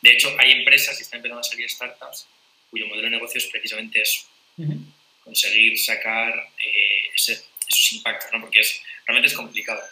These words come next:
Speaker 1: Entonces, nosotros sí que es cierto que, que intentamos, o sea, intentamos hacerlo, pero luego al final es... o sea, realmente es com-, es complicado porque a nosotros además nos faltan datos, ¿sabes? Entonces, bueno,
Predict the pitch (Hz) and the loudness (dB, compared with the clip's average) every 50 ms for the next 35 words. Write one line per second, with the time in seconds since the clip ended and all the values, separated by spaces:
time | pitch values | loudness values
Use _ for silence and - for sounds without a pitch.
0 | - - - - 117 113 117 110 117 123 127 131 - - - - - - - - | -18 -18 -10 -4 0 0 0 2 2 2 0 0 0 -4 -10 -14 -6 -2 0 2
1 | - - - 139 - - - - - 113 110 107 107 - - _ _ _ _ _ | 4 4 4 2 2 0 -2 -2 2 2 2 2 2 -2 -10 _ _ _ _ _
2 | _ _ _ _ _ _ _ _ _ _ - 120 117 113 - 113 110 110 - 113 | _ _ _ _ _ _ _ _ _ _ 2 2 2 2 2 -2 -4 -4 -4 -6
3 | 110 113 117 120 123 123 123 123 - 127 123 123 - - - - - - 117 117 | -6 -6 -6 -8 -8 -8 -6 -6 -6 -6 -4 -2 -4 -4 -4 -4 -4 -4 -2 -2
4 | - - - 113 117 117 - - - 135 131 - 117 110 110 110 117 120 - 120 | 0 -2 -2 -2 -4 -8 -10 -10 -12 -12 -12 -12 -12 -12 -10 -8 -8 -6 -6 -4
5 | 120 120 117 113 113 - - - - - - - _ _ _ _ - - - - | -2 0 2 2 2 2 0 0 -2 -4 -8 -16 _ _ _ _ -18 -16 -16 -16
6 | - - - - _ _ _ _ _ _ _ _ - - _ _ _ - - - | -16 -18 -20 -20 _ _ _ _ _ _ _ _ -20 -20 _ _ _ -2 2 4
7 | - 120 117 117 117 - - - - - 143 - - - 131 127 - 151 151 151 | 4 6 6 4 2 0 -2 -6 -6 -4 -4 -2 2 6 8 8 8 8 6 2
8 | 151 151 156 160 156 - - - - - - - 120 113 - _ _ - - - | 0 -2 -2 -4 -2 2 2 2 2 0 -2 -4 -8 -16 -20 _ _ -6 -4 -4
9 | - - - - 127 131 135 131 - 165 151 147 147 - - - - - 117 113 | -4 -4 -8 -10 -10 -10 -10 -10 -10 -10 -12 -12 -12 -14 -16 -18 -18 -18 -20 -20
10 | - - - 117 - 113 110 - - - - - - - - - - - - - | -16 -12 -10 -8 -8 -8 -8 -6 -6 -6 -6 -8 -12 -14 -14 -14 -16 -18 -16 -16
11 | - - _ - - - - - - - _ _ _ _ _ _ _ - 123 117 | -16 -16 _ -10 -8 -8 -6 -8 -10 -12 _ _ _ _ _ _ _ -4 -4 -4
12 | 113 117 117 - | -4 -6 -10 -16